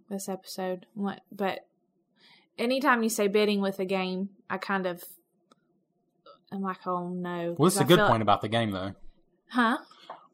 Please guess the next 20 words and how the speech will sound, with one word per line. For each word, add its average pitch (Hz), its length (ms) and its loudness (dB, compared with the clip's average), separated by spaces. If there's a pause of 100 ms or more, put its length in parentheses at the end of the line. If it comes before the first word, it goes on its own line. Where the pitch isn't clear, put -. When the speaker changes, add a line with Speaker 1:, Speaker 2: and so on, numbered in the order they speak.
Speaker 2:
What 143 160 6
you're 151 40 4
about 143 140 12
to - 60 2
say, 147 140 8
it's - 140 0
a 117 40 -4
good, 120 260 6
it's - 80 -2
a - 60 -2
positive 156 360 12
thing 117 140 0
about 104 240 0
this 131 180 0
game. 240 100 8
Speaker 1:
Oh, 262 140 12
yeah, 226 400 8 (120)
because 226 520 -2
I - 120 8 (140)
actually 226 600 0